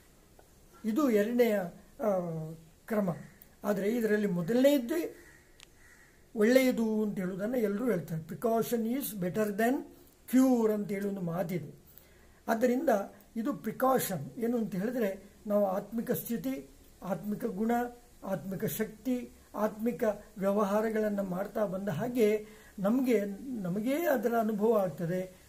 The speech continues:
ನಾವು ಎಲ್ಲ ಕಷ್ಟಗಳಿಂದ ಬಹಳ ಸಹಜವಾಗಿ ದೂರ ಆಗ್ತೇವೆ. ಎಲ್ಲ ಕಷ್ಟಗಳ ನಡುವೆ ಇದ್ದರೂ ಕೂಡ ನಾವು ಒಂದು ಸುಖ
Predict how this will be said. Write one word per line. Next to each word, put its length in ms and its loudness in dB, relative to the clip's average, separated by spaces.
ನಾವು 560 0
ಎಲ್ಲ 260 -2
ಕಷ್ಟಗಳಿಂದ 680 -6
ಬಹಳ 280 -2
ಸಹಜವಾಗಿ 760 -4
ದೂರ 200 -6
ಆಗ್ತೇವೆ. 600 -6
ಎಲ್ಲ 320 -2
ಕಷ್ಟಗಳ 460 -2
ನಡುವೆ 400 0
ಇದ್ದರೂ 380 0
ಕೂಡ 280 0
ನಾವು 280 4
ಒಂದು 180 0
ಸುಖ 260 -8